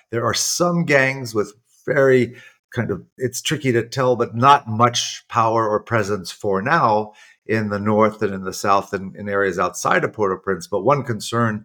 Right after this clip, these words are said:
is that with the arrival of the multinational force, which we hope will be soon, some gangs may relocate and try to reestablish themselves in parts of the country that for now have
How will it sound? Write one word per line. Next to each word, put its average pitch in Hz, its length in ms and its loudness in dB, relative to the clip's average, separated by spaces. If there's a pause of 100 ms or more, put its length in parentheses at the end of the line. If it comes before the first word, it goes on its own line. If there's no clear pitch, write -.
is 98 360 0
that 98 340 0
with - 180 -6
the 101 120 -2
arrival 110 640 4
of 90 240 -4
the 95 180 -4
multinational 95 680 -4
force, 98 520 -4 (200)
which - 180 -8
we 95 80 -4
hope 120 260 2
will 98 120 -2
be 95 100 -12
soon, 123 600 0 (280)
some 156 320 2
gangs 113 320 4
may 113 380 4
relocate 104 840 4
and 95 180 -4
try 101 220 0
to 92 80 -4
reestablish 101 680 -2
themselves 90 580 -6 (260)
in 180 80 -12
parts 208 300 -2
of 87 60 -10
the 87 100 -6
country 95 320 -6
that 90 200 -4
for 95 80 -8
now 98 360 2
have 87 180 -8